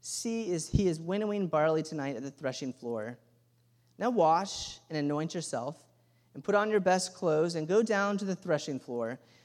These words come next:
But do not make yourself known to the man until he has finished eating and drinking.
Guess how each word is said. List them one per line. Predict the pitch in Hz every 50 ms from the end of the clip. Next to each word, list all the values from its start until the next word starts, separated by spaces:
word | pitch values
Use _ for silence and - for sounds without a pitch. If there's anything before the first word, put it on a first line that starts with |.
| _ _ _ _ -
But | 226 262 285 - 175 -
do | - 254 285
not | 320 349 349 285
make | 262 262 254 262
yourself | 247 214 - - 226 214 202 214 -
known | 208 202 214 226 240 247 247
to | 214 220
the | 202 190
man | 180 165 151 147 147 147
until | 147 151 - - 190 185
he | 180
has | 175 151 143
finished | - - 190 180 185 180 170 - - -
eating | 185 180 165 170 165 170
and | 143 151 147
drinking. | 151 151 147 135 - 127 120 113 110 120 127